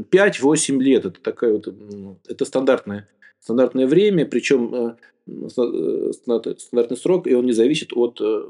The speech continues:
национальности. Были проведены исследования, независимо от стран, э, вероисповедания, всё вот это, м, ну, то, что, э, эти источники, на которые я опираюсь, говорят об одном и том же, что это, это нормально.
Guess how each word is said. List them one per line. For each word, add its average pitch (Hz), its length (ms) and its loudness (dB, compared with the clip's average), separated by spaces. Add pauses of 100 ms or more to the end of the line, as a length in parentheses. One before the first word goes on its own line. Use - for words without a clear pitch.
(380)
национальности. 110 540 -8
Были 104 180 -6
проведены 104 280 -10
исследования, 143 560 -4 (420)
независимо 110 360 0
от 101 60 -2
стран, 151 640 0
э, 120 260 -10
вероисповедания, 123 800 0
всё 139 260 -2
вот 135 120 -2
это, 110 380 -8 (240)
м, 180 140 -16 (1040)
ну, 127 120 0
то, 127 100 4
что, 98 440 0 (120)
э, 98 40 0
эти 90 140 -6
источники, - 280 -8
на 90 60 -10
которые 95 280 -4
я 87 40 -2
опираюсь, 127 360 -2
говорят 107 280 -2
об 95 60 -4
одном 104 180 -12
и - 40 -20
том - 140 -20
же, - 80 -20
что - 300 -12
это, - 240 -8 (400)
это - 140 -12
нормально. 90 400 -6